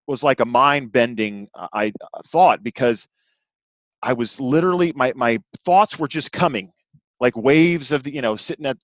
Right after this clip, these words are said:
at the beach, waves on the ocean. The thoughts were just coming, coming, coming, coming, never stopping. And then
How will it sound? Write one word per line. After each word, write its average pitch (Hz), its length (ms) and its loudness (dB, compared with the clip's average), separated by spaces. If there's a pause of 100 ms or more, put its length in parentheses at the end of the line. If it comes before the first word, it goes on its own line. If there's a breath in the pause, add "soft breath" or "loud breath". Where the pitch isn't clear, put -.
(260 soft breath)
at 127 120 -4
the 123 80 -4
beach, 127 280 -4
waves 156 380 2
on 156 100 -2
the 143 120 -4
ocean. 120 260 -4
The 104 80 -10
thoughts 214 300 2
were 151 80 -6
just 123 200 -10
coming, 151 300 0
coming, 170 320 -2
coming, 165 260 -6
coming, 170 300 -4 (260 loud breath)
never 170 280 2
stopping. 202 460 2
And 143 80 0
then 190 220 2